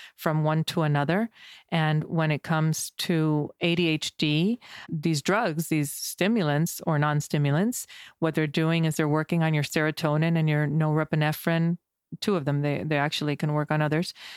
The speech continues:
that affect your mood, your attention span, your sleep, and so forth. And when we're talking about anxiety, we're talking often about benzos, benzodiazepines, which are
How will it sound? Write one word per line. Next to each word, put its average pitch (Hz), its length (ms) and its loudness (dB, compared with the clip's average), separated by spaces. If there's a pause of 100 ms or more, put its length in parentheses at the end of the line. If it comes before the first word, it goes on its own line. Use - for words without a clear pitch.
(220)
that 160 120 0
affect 170 320 -2
your 160 80 2
mood, 196 360 2
your 170 100 2
attention 165 480 0
span, 156 500 0
your 143 100 2
sleep, 165 400 -2
and 143 160 0
so 160 260 0
forth. 139 540 -4 (460)
And 160 340 2
when 160 140 2
we're 156 120 2
talking 156 640 0
about 147 640 0 (360)
anxiety, 151 800 2 (300)
we're 160 200 2
talking 151 580 0 (120)
often 160 380 0
about 139 540 0
benzos, 165 520 0
benzodiazepines, 151 1040 0
which 170 320 -2
are 143 160 0